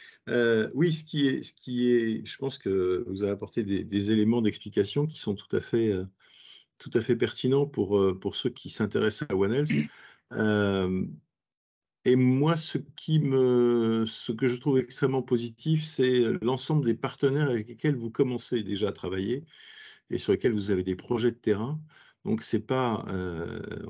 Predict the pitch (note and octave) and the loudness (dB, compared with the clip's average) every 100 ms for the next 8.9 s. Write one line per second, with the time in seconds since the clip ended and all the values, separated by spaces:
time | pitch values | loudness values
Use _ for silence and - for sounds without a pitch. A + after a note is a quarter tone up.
0 | - - - F#2 - - - _ _ _ | -8 -8 -6 -8 -8 -14 -14 _ _ _
1 | _ _ _ _ _ _ E2 F#2+ B2 - | _ _ _ _ _ _ -8 0 2 2
2 | - - C3 B2 G2+ - - C3 A#2+ - | -2 0 2 2 0 -8 -12 -8 -8 0
3 | A#2+ A2+ G#2+ - - - - A#2 A#2+ A2 | 4 4 2 -4 -6 -4 -4 -4 -2 0
4 | A2 G#2+ - B2 C#3+ G#2+ G2 G2 F#2 F2+ | 0 -2 -2 0 0 -2 -2 -2 -4 -4
5 | C3 C3 C#3+ - A2+ A2+ G#2+ F2+ F2 _ | -2 0 -2 -4 -2 -2 -2 -4 -6 _
6 | - - - - - - A2+ G#2 G2 A2+ | -20 -20 -20 -14 -6 -2 0 2 2 2
7 | A#2 A2+ - G#2 - G#2+ A2+ A2+ B2 - | 2 0 -2 -4 -2 0 0 -2 -4 -2
8 | G#2 - A#2 B2+ B2+ G#2 G2 F#2+ | -2 0 -2 -2 -2 -2 0 0